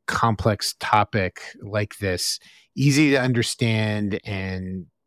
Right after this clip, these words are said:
compassionate in how you talk about it. I think it's because of your wisdom and your generous spirit that so many of us turn to you <laughs> with the hardest questions and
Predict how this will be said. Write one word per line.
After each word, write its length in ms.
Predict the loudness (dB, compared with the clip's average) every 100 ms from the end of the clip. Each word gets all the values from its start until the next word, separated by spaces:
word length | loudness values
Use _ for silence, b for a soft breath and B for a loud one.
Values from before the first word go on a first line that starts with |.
| _ -12
compassionate 880 | -6 -6 0 0 0 -2 -2 -2 -6
in 140 | -10
how 220 | -6 -4
you 200 | -4 -6
talk 360 | -8 -4 -4 -4
about 360 | -2 0 0
it. 320 | -2 -4 -6 -20 b b b
I 280 | 0 0 0 0
think 420 | 0 0 -6 -10 -6
it's 480 | -6 -4 -6 -6 -10 _
because 380 | -8 0 0 2
of 120 | -2
your 140 | -2 -4
wisdom 420 | -4 -4 -2 0
and 100 | 0
your 140 | -2 -4
generous 380 | -4 -4 -4
spirit 480 | -6 -6 -4 -4 -6 _ _ -4
that 260 | -2 -2 -2
so 180 | -2
many 380 | 0 -2 -4 -10 b b b b b
of 140 | 0 0
us 180 | -2
turn 260 | -2 -2 -2
to 140 | -4
you 280 | -6 -2 -2 0 0
<laughs> 180 | 0
with 300 | 0 2 -2 0
the 100 | 2
hardest 380 | 4 2 0 -2
questions 600 | 2 2 2 -2 -2 -2
and 240 | -4 -4